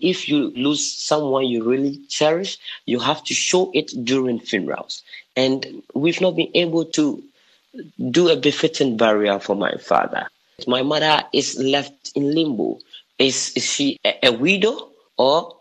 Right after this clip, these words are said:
she's married to someone? So, uh, my mother's side, that is it. My brothers have been going through a lot of psychological traumas.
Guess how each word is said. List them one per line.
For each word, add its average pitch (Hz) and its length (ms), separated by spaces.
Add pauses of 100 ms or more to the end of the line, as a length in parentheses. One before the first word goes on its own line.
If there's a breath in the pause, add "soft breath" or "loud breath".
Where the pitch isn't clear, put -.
she's - 640
married 107 460
to - 240
someone? 57 540 (280 soft breath)
So, 202 560
uh, - 140 (120)
my 131 200
mother's 156 360
side, 170 460 (140)
that 107 260
is 98 140
it. 110 180 (200 loud breath)
My 127 160
brothers 139 580
have 113 200
been 107 200
going 127 400
through 135 320
a - 60
lot 117 200
of 113 100
psychological 117 840
traumas. 123 680